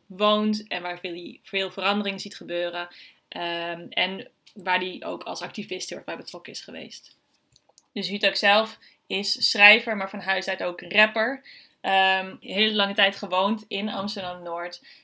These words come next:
Ehm, en dus ook al langere tijd actief bijvoorbeeld bij Verdedig Noord, een project dat zich inzet tegen de gentrificatie van Amsterdam-Noord. Eh, maar hij zet zich verder ook in voor het onderwijs, voor leesbevordering, voor de creatieve uiting van jongeren, et cetera.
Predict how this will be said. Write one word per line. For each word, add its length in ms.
Ehm, 560
en 200
dus 200
ook 240
al 160
langere 300
tijd 280
actief 600
bijvoorbeeld 680
bij 360
Verdedig 500
Noord, 520
een 80
project 500
dat 140
zich 120
inzet 380
tegen 320
de 200
gentrificatie 680
van 120
Amsterdam-Noord. 720
Eh, 100
maar 260
hij 80
zet 180
zich 120
verder 220
ook 160
in 200
voor 540
het 140
onderwijs, 540
voor 120
leesbevordering, 960
voor 280
de 60
creatieve 760
uiting 400
van 160
jongeren, 360
et 120
cetera. 400